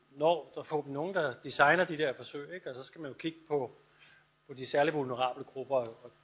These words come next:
og det vil, vil, øh, myndighederne også sikre, ikke? At, at vi ikke bare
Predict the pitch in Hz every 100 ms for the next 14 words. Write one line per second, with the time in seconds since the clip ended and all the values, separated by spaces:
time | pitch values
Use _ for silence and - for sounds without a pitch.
0 | _ - - 143 143 151 131 113 - _
1 | _ _ _ _ _ _ _ 135 123 117
2 | 113 110 101 120 170 196 170 135 117 -
3 | _ _ 135 147 175 - 147 - 139 143
4 | 202 220 151 - - - - - 131 117
5 | 135 135 151 160 170 131 123 131 131 131